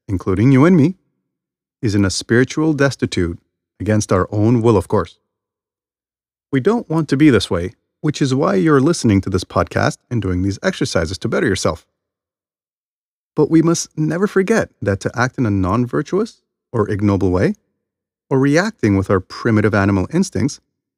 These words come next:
does not mean we are bad people living bad lives.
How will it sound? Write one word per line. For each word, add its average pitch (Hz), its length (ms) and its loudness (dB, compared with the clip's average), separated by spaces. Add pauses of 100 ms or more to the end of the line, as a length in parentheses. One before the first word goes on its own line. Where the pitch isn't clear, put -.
(520)
does 143 300 0
not 143 380 2
mean 147 760 2 (320)
we 127 120 -2
are 143 80 2
bad 147 240 0
people 196 260 -2
living 107 260 2
bad 123 220 2
lives. 156 300 -2